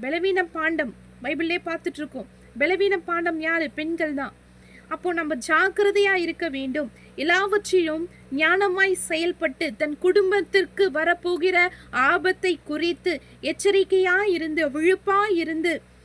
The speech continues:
நம்ம ஒவ்வொரு நாளும் ஜெபிக்க வேண்டும்.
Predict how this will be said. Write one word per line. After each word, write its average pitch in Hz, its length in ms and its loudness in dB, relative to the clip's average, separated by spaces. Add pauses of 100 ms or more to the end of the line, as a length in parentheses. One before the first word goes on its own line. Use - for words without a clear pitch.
(260)
நம்ம 330 260 -2
ஒவ்வொரு 339 400 2
நாளும் 339 440 2
ஜெபிக்க 311 520 0
வேண்டும். 277 580 -2